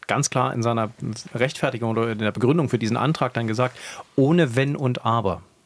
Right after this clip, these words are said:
Und da war auch schon klar, und da, schon da merkte man in seiner Stimme auch an, der war extrem geladen, der saß in diesem Parteitag wirklich unmittelbar vor mir. Und man hat, hat ihm ansehen können, das ist ja eigentlich, er ist ja bekannt dafür, dass er eigentlich so ein, eher so ein cooler Typ ist, so ein lässiger Typ, rennt immer rum mit seinem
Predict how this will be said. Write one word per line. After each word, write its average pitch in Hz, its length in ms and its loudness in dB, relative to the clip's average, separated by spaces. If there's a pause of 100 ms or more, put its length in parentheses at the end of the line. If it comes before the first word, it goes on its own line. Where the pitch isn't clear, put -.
(320)
Und 107 360 -2
da 113 240 0
war 135 220 2
auch 135 100 0
schon 127 160 -2
klar, 131 240 0
und 131 160 -2
da, 117 200 -2
schon 123 200 -2
da 120 160 2
merkte 131 340 0
man 123 180 2
in 117 40 -2
seiner 113 220 0
Stimme 127 260 0
auch 123 120 -4
an, 123 160 0
der 117 140 0
war 107 200 -4
extrem 131 540 2
geladen, 120 380 2
der 113 120 0
saß 113 220 -2
in 120 60 -2
diesem 113 180 -4
Parteitag 113 420 0
wirklich 120 360 -2
unmittelbar 139 500 4
vor 127 200 2
mir. 131 220 0 (480)
Und 123 80 4
man 110 120 2
hat, - 280 -4 (100)
hat 104 320 -4
ihm 120 260 0
ansehen 135 540 2
können, 127 220 0
das 113 100 0
ist 123 140 -2
ja 113 80 0
eigentlich, 117 320 -4
er 127 80 -8 (420)
ist 120 120 2
ja 117 60 4
bekannt 120 280 0
dafür, 117 200 0
dass 110 160 0
er 98 60 2
eigentlich 110 200 0
so 107 60 0
ein, 104 120 -2
eher 104 220 0
so 104 100 -6
ein 107 60 -4
cooler 117 260 2
Typ 170 240 2
ist, 123 120 2
so 120 60 2
ein 110 80 0
lässiger 123 320 0
Typ, 143 280 2
rennt 123 180 0
immer 110 140 0
rum 110 120 0
mit 110 140 -2
seinem 104 240 0